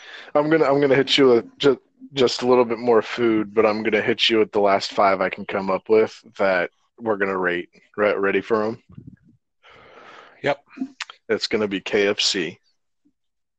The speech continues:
Speaker 2: Mm-hmm.
Speaker 1: It's gonna be Long John Silver's.
Speaker 2: Oh.
Speaker 1: A and W.
Speaker 2: Oh.
Speaker 1: Waffle House.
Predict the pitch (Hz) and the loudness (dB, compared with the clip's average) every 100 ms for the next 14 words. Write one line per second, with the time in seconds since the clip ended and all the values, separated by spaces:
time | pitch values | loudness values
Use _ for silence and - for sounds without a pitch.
0 | _ _ 104 104 113 143 90 - 101 92 | _ _ -20 -14 -14 -8 -6 -4 -4 -4
1 | 92 90 90 101 101 101 98 104 87 - | -2 0 -2 -2 -4 -4 -4 -4 -4 -4
2 | 85 - - _ _ _ _ _ _ _ | -6 -6 -8 _ _ _ _ _ _ _
3 | _ _ _ _ - 90 78 - - 101 | _ _ _ _ -18 -14 -14 -14 -4 -2
4 | 101 107 98 87 82 95 - _ _ _ | 0 0 -2 -2 -4 -6 -8 _ _ _
5 | _ _ _ _ _ _ _ _ _ - | _ _ _ _ _ _ _ _ _ -14
6 | 120 110 98 107 113 120 - - _ _ | -8 -6 -6 -8 -10 -12 -14 -20 _ _
7 | _ _ _ _ _ _ _ _ _ _ | _ _ _ _ _ _ _ _ _ _
8 | 120 107 98 98 110 95 78 82 - - | -6 0 2 2 -2 0 0 0 -4 -6